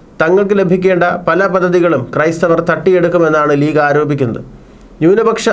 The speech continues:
അവകാശങ്ങൾ മുസ്ലിം മതവിഭാഗങ്ങൾ കവർന്നെടുക്കുന്നുവെന്ന ആരോപണവുമായി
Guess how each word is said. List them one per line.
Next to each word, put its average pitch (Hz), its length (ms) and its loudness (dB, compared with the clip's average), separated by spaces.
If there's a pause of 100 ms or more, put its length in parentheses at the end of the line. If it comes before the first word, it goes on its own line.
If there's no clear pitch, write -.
അവകാശങ്ങൾ 185 600 2 (240)
മുസ്ലിം 196 380 2
മതവിഭാഗങ്ങൾ 185 760 0 (140)
കവർന്നെടുക്കുന്നുവെന്ന 175 840 0 (100)
ആരോപണവുമായി 165 680 0